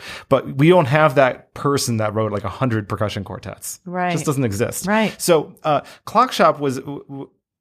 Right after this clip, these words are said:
Speaker 1: is an idea to start with a composer and to say, "Okay, we're gonna, we're gonna have you write multiple pieces for us over the course of years, and we wanna hear where that's going to go. Where,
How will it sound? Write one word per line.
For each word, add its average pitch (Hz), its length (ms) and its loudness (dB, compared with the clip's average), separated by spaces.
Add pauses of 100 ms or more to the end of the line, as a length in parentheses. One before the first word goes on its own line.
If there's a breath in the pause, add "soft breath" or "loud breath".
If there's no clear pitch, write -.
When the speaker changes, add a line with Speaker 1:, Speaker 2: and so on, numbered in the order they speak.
Speaker 1:
is 143 160 -2
an 151 80 0
idea 139 600 2 (240 loud breath)
to 131 140 -4
start - 480 2
with 170 100 0
a 156 60 -2
composer 117 480 0
and 117 140 -6
to 113 40 -4
say, 117 280 0
"Okay, 139 260 0
we're 123 160 0
gonna, 147 240 2
we're 135 100 -2
gonna 151 140 2
have 127 80 -2
you 127 80 0
write 113 160 2
multiple 143 440 2
pieces 113 280 -2
for 104 100 -2
us 104 100 0
over 110 80 -2
the 104 60 -4
course 107 280 -2
of 104 60 -4
years, 101 300 -4
and 123 80 -2
we 123 60 0
wanna 135 160 2
hear 143 280 0
where 120 200 2
that's 110 220 0
going 110 240 -2
to 107 100 -8
go. 107 580 -4
Where, 113 300 0